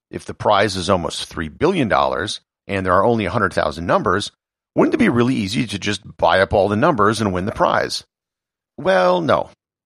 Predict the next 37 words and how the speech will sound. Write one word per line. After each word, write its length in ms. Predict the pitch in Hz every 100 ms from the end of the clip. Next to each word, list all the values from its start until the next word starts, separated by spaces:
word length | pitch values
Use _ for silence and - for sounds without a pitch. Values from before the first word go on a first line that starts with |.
| - - -
It 100 | 165
would 120 | 214
be 80 | 208
a 60 | 208
pretty 180 | 247
bad 240 | 202 185 160
lottery 400 | 113 110 110 104
if 100 | -
they 120 | 95
couldn't 240 | - 113
have 100 | 113
figured 260 | - 92 90
out 160 | 90 -
basic 320 | 71 - 80
arithmetic. 680 | 82 107 80 69 - - - _ _ _ - - _
The 100 | 139
rules 400 | 135 185 254 233
of 120 | 196
El 100 | 160
Gordo 400 | 170 123 69 69 -
are 160 | 110
very 380 | 95 95 123 185
different 440 | 123 107 90 85 -
from 180 | 101
lottery 400 | 101 117 127 107
rules 460 | 101 87 82 92 85
you 80 | 95
might 200 | 85 90
be 100 | 110
used 280 | 90 76 90
to 100 | 78
in 80 |
the 60 | 87
United 300 | 71 69 69
States. 480 | - 82 60 - - _ _ _ _ - - -
For 240 | - - 208
starters, 600 | - 101 65 58 -